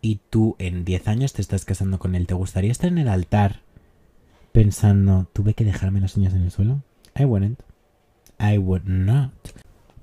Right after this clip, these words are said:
Entonces, mientras creo que al conocer a una persona es muy divertido, obviamente, picar a esa persona, o que esa persona te pique a ti, un poco el tira y afloja, es un poco una tensión,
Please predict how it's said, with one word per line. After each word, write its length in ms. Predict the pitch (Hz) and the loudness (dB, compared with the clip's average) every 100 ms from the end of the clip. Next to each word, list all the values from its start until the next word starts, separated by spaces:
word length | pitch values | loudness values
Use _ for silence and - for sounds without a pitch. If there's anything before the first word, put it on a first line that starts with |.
| - | -10
Entonces, 680 | 120 117 117 113 117 110 - | -8 -6 -6 -4 -4 -6 -6
mientras 640 | 117 113 110 107 107 - | -4 -4 -4 -2 -2 -4
creo 520 | - 123 120 104 92 | -4 0 2 2 0
que 260 | - 95 90 | -2 -2 -2
al 220 | 98 98 | -4 -4
conocer 280 | 95 90 92 | -4 -4 -2
a 40 | |
una 120 | 95 92 | -2 -2
persona 300 | 95 104 92 | -4 -2 -4
es 80 | |
muy 140 | 87 90 | -2 -2
divertido, 440 | 92 87 98 90 | -2 -2 -2 -4
obviamente, 360 | 85 87 87 82 | -2 -4 -6 -8
picar 260 | - 85 | -6 -4
a 40 | 82 | -4
esa 140 | 87 | -4
persona, 760 | 90 87 - 92 92 90 90 87 | -6 -6 -2 0 0 0 -2 -2
o 100 | 95 | -6
que 80 | 87 | -6
esa 140 | 90 | -6
persona 240 | 87 90 | -2 -2
te 100 | 82 | -2
pique 240 | - 90 90 | -2 -2 -2
a 80 | 87 | -4
ti, 380 | 95 92 92 | -4 -4 -4
un 80 | 90 | -4
poco 180 | 90 92 | -6 -6
el 80 | 90 | -4
tira 180 | 90 87 | -2 -2
y 40 | |
afloja, 480 | 87 - 95 90 92 | -4 -2 -2 0 -4
es 100 | 95 | -4
un 60 | |
poco 180 | 87 90 | -4 -2
una 140 | 90 87 | -2 -2
tensión, 960 | 85 90 - 98 92 92 92 90 90 | -4 -8 -6 -2 -2 0 -2 -4 -8